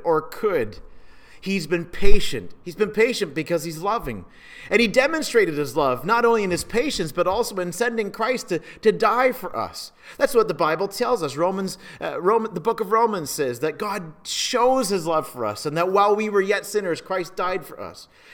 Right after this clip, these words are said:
Christ Jesus came into the world and, and paid the penalty for our sin. And he himself has given us rel-, the, the, really the same command that Paul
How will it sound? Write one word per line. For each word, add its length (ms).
Christ 380
Jesus 340
came 280
into 100
the 100
world 300
and, 140
and 160
paid 220
the 80
penalty 540
for 340
our 240
sin. 460
And 220
he 300
himself 580
has 140
given 300
us 200
rel-, 300
the, 80
the, 320
really 260
the 80
same 340
command 460
that 200
Paul 380